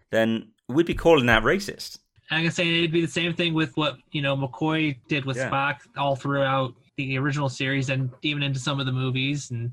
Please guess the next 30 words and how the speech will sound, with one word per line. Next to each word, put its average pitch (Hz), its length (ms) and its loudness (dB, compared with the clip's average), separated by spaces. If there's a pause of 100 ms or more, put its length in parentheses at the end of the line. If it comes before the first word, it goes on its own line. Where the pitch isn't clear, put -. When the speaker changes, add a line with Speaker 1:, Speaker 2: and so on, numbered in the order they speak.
Speaker 2:
what 139 180 0
Pulaski 143 500 0
did 143 300 -2
with 143 220 -2
Data 143 380 0
in 123 280 0
season 135 400 -2
two 139 520 -2 (320)
of 123 280 -4
T 131 200 -4
N 127 100 -2
G. 127 380 -2 (500)
Speaker 1:
Don't 160 100 0
you 170 60 -2
think 190 100 2
it's 127 100 2
interesting, 131 420 4
though, 131 120 4
that 113 160 2
the 104 60 -4
show 110 300 4
is 104 100 -2
pitching - 420 -8
us 104 120 -8
to - 60 -16
be 104 100 -4
on 101 120 2
the 95 80 -4
side 98 380 4
of, 92 260 -6